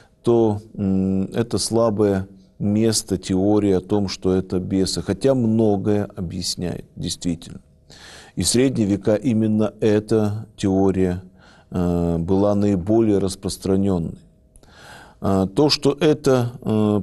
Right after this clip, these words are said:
поколение сифитов называется сынами Божьими, э, меньше вызывает вопросов, но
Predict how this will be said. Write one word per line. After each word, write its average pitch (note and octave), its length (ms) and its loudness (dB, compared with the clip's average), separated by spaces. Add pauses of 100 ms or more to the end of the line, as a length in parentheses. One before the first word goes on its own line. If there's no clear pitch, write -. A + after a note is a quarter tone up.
поколение B2+ 680 2
сифитов B2 760 -2
называется G2+ 680 2
сынами G#2 440 0
Божьими, A2 720 -2 (1900)
э, F#2+ 600 0 (1300)
меньше B2+ 460 2
вызывает A2+ 680 2
вопросов, A#2 960 -2
но G#2+ 640 0